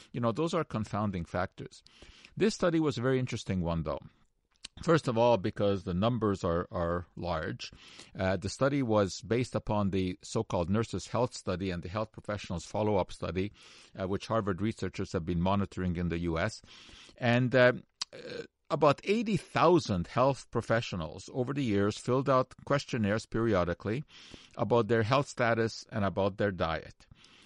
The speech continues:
And these questionnaires are quite elaborate. And, uh, you know, they, they, uh,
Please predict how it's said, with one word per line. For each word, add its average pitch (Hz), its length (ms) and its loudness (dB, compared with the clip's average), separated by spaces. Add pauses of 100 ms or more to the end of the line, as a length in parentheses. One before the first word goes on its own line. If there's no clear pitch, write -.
(120)
And 147 240 0
these 220 180 -2
questionnaires 127 680 2
are 101 100 0
quite 127 280 0
elaborate. 92 640 0 (320)
And, 104 400 0
uh, 107 200 4 (100)
you - 60 -10
know, 143 180 -2
they, 139 240 0
they, 143 420 0
uh, 127 400 8